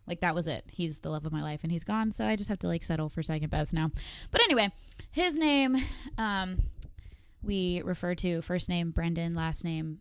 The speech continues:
love of my life. So I just say, like, "Brendan, the love of my life." And it's been a year, and I still talk about him, and it's fine. But anyway, we, like, hit it off, and we, like,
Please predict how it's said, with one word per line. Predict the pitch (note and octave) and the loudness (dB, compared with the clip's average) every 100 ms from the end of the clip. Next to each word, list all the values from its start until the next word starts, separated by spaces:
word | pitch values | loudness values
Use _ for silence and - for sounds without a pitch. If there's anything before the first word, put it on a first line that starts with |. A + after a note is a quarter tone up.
| - | -8
love | E3 E3 | -4 -4
of | D3+ - - _ | -4 -12 -20 _
my | D#3 D3+ | -4 -4
life. | D3 - - - - | -4 -10 -14 -2 -2
So | - | 0
I | D3+ D#3+ | 0 0
just | D#3+ - | -2 -2
say, | D3 | -2
like, | D3+ - | -2 0
"Brendan, | D#3+ D#3 D3+ | 2 2 0
the | |
love | D3 D#3 | -2 0
of | D#3 | 0
my | E3 | 0
life." | E3+ - - - - - - - - - | 0 -2 -2 0 0 -2 -20 -20 -20 -4
And | G#3+ G#3+ | 2 2
it's | G3+ | 4
been | A#3 | 4
a | |
year, | C4 | 6
and | C#4+ | 6
I | C4+ | 4
still | C#4+ | -2
talk | C4+ C#4+ | -2 0
about | C4+ C4+ | 4 6
him, | C#4 | 8
and | C#4 | 6
it's | - | 4
fine. | D#4+ C4+ - - - | -2 -2 -4 -2 4
But | F4+ | 6
anyway, | E4+ G#3+ G3 | 8 8 8
we, | G#3+ | 6
like, | G#3+ F#3+ | 4 6
hit | C#4+ | 6
it | C#4 | 8
off, | C#4 C4+ - - | 8 8 4 -2
and | G#3+ | 0
we, | G#3+ | 2
like, | G3+ G3 - | 4 2 0